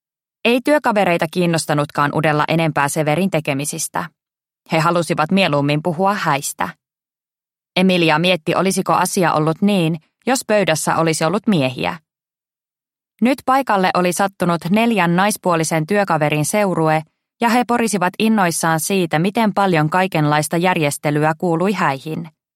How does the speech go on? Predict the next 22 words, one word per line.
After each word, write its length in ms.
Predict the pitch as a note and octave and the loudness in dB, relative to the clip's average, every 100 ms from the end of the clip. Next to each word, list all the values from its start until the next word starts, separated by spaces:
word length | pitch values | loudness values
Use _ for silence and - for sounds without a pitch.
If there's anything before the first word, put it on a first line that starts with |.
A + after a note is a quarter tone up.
| _ _ _ _ _ _ - | _ _ _ _ _ _ -4
Miten 240 | E3 D#3+ | 0 0
se 140 | E3 | 2
oli 140 | D3+ D#3 | 0 0
samaan 320 | G3+ G3 E3+ | 2 2 2
aikaan 400 | D#3 D#3 D#3 D3+ | 0 0 0 0
raskasta 500 | G3 G3 F3 - D#3 | 0 -2 -4 -4 0
ja 160 | D#3+ - | 0 0
ihanaa, 560 | A3 F3+ D#3+ D3 D3+ D#3 _ _ - | 0 0 2 2 0 -2 _ _ -6
koska 320 | B3 - A#3+ | -4 0 0
oli 200 | A#3+ G#3+ | 2 2
niin 220 | B3 A3 | 2 2
ainutkertaista. 1000 | G3 E3 D3+ - C#3+ C#3+ D3 - - G#3 - _ _ _ _ _ _ _ _ _ _ _ _ _ _ _ _ _ _ _ - | 2 0 0 -2 -4 -2 -4 -4 -6 -8 -10 _ _ _ _ _ _ _ _ _ _ _ _ _ _ _ _ _ _ _ -4
"Meillä 320 | F3+ G3+ A3 G3+ | 0 2 2 2
kaiken 400 | G#3+ G#3 F3 E3+ | 0 2 0 2
järjestäminen 680 | F#3 F#3+ D#3+ E3+ D#3+ D#3 D#3+ | 2 2 0 0 2 0 2
kaatui 400 | F3+ F3+ E3+ E3 | 0 0 -2 0
ihan 260 | G3+ G3+ G3 | 0 0 2
täysin 380 | A3+ G3+ E3+ | 0 0 2
minun 280 | G3 A3+ D#3+ | 2 2 2
niskaani", 600 | E3 D#3+ - C3+ C3+ D3 - _ _ _ - | 0 -2 -2 -2 0 -2 -6 _ _ _ -8
Suvi 280 | - D3+ D3 | -2 0 0
sanoi. 480 | D#3 D3 C#3 D#3+ | 0 0 0 -4